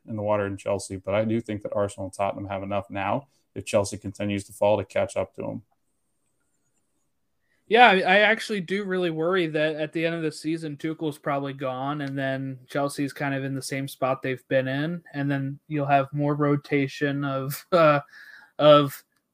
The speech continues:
Speaker 2: who the manager prefers, because a new manager will come in, and we'll kinda go through all this stuff over and over and over again.
Speaker 1: Wasn't it this time last year too?
Speaker 2: It wa-, it was.
Speaker 1: Roughly?
Speaker 2: Uh, it was right after, I think it was after New Year, because this,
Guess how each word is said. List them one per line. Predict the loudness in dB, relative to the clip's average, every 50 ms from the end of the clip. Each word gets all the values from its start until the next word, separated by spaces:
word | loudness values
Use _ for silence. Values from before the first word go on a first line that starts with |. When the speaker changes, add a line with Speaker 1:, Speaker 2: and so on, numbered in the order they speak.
| _ _
Speaker 2:
who | 4 4 6
the | 4 4
manager | 4 4 4 4 4 2 0 -2 -2
prefers, | 0 0 -2 -4 -2 -2 0 2 4 4 4 2 2 -2
because | -4 -4 -2 -2 -2 -2
a | -2 -2
new | 0 0 0
manager | 0 0 0 0 0 -2 -2 -2 0 0 0
will | 0 -2
come | 0 0 0 0 0 -2
in, | -4 -2 -2 -2
and | 0 0 0 0
we'll | 0 0 0
kinda | -2 -2 -2 -2 0
go | 2 2 2 2
through | 2 2 2 2
all | 4 2
this | 2 0 -2
stuff | -2 -2 -2 -2 0 0
over | 0 0 2 0 -2
and | -2 0
over | -2 -2 -2 0 -2 -2
and | -2 -2
over | -4 -4 -4 -8 -8
again. | -10 -12 -16 -20 -20 _ _ _
Speaker 1:
Wasn't | 2 4 4 6 6 6
it | 4 4 0 0 2
this | 2 2 4 4
time | 4 4 6 6
last | 6 6 6 4 2 0
year | 0 0
too? | 2 2 0 0 0 -2 -6 -12 _ _ _ _ _ _ _ _ -20 _ _ _ _
Speaker 2:
It | 0 0 2
wa-, | 0 -4 -4 4
it | 6 6 6
was. | 8 6 8 8 8 6 4 4
Speaker 1:
Roughly? | 6 6 8 8 6 6 6 4 2 0 -6
Speaker 2:
Uh, | -12 -12 -8 -4
it | -4 -2 0
was | 0 -2 -2 -2 -2
right | 0 2 4 4 4 4
after, | 4 4 2 0 -2 -4 -2 0 2 2 2 2 0 -2 -8 _ _ -10
I | -10 -10 -8 -8 -6 -6
think | -2 -2 0 2
it | 2
was | 4 4 4
after | 4 4 2 0
New | 0 0 0 0
Year, | 0 2 4 4 2 2
because | 0 -4 -4 -2 0 0 0 0 -2 -4 -6 -12 _ _ _ _ _ _ _ _ _ _ _ -12
this, | -10 -2 4 6 6 6 4 0 -6 -6